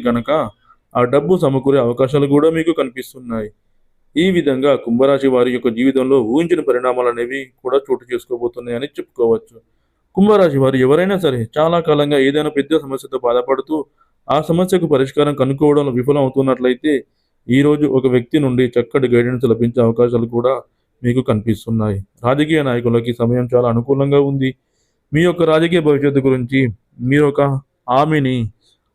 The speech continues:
పై స్థానంలో ఉన్నటువంటి రాజకీయ నాయకుల గురించి పొందుకోబోతున్నారు. వ్యవసాయదారులకి కూడా మిశ్రమైన ఫలితాలు అయితే కనిపిస్తున్నాయి. కాబట్టి కుంభరాశి వారు ప్రతికూలతను అనుకూలంగా మార్చుకోవడానికి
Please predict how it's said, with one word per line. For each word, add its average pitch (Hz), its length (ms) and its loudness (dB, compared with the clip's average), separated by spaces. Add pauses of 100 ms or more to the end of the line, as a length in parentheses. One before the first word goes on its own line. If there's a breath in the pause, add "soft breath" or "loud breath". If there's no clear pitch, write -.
(140)
పై 139 180 4
స్థానంలో 175 440 2
ఉన్నటువంటి 156 500 2 (320)
రాజకీయ 147 420 -2
నాయకుల 123 360 -2
గురించి 123 320 -4 (520)
పొందుకోబోతున్నారు. 120 840 0 (420)
వ్యవసాయదారులకి 147 800 2 (100)
కూడా 151 180 2 (260)
మిశ్రమైన 151 440 -2
ఫలితాలు 135 360 0
అయితే 147 220 -2 (400)
కనిపిస్తున్నాయి. 120 680 -2 (520)
కాబట్టి 135 420 0 (1040)
కుంభరాశి 151 520 2
వారు 117 220 2 (540 soft breath)
ప్రతికూలతను 151 580 4
అనుకూలంగా 143 480 2
మార్చుకోవడానికి 147 720 0